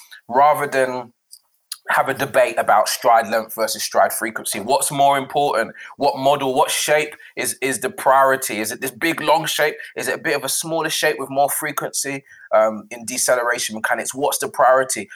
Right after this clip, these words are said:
Do you wanna have a big, long limb outside of your center of mass? Do you want it to be a bit closer, but a bit, you, you drop your, your center of mass a bit lower? Um, uh, max V, V mechanics, what should our wickets be teaching? What do we want to get out of it?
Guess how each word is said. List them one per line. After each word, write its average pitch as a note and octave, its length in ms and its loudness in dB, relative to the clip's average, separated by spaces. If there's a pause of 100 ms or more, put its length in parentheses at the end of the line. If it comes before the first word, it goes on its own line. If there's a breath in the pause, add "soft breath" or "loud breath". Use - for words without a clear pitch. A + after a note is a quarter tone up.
(140 loud breath)
Do A#2 80 -8
you B2 80 -6
wanna B2+ 180 2
have B2 200 0
a A#2 60 -6
big, A2+ 280 -4
long C3+ 240 2
limb C3+ 320 0 (200 soft breath)
outside B2+ 420 4
of A#2 40 -10
your B2 120 -4
center - 240 -2
of A#2+ 120 -2
mass? C3+ 340 2 (200 loud breath)
Do A2+ 80 -8
you B2 100 -4
want B2 140 2
it - 80 -6
to B2 100 -2
be A#2 120 -4
a C3 80 -2
bit C3+ 360 -4
closer, C#3+ 540 2
but - 160 4
a - 60 2
bit, C3+ 260 -4
you, F2 180 -10
you - 140 -14
drop - 220 -2
your, A2+ 260 2
your A2 220 2
center A#2 240 0
of A2+ 100 -2
mass C#3+ 260 2
a C3 60 -8
bit B2+ 160 -4
lower? C#3 360 6 (320 loud breath)
Um, A2+ 360 4 (340 soft breath)
uh, G2+ 140 4
max C3 280 0
V, C3 280 -6
V C3+ 120 0
mechanics, B2 500 -2
what C#3 160 0
should C3+ 120 -2
our B2+ 120 6
wickets C3+ 300 -4
be C3+ 180 -4
teaching? - 560 -6
What C#3+ 160 0
do B2+ 60 -6
we C3 100 -2
want C#3 200 0
to C3+ 80 -4
get C3+ 180 4
out C#3 200 4
of G2 60 -8
it? F#2+ 80 -4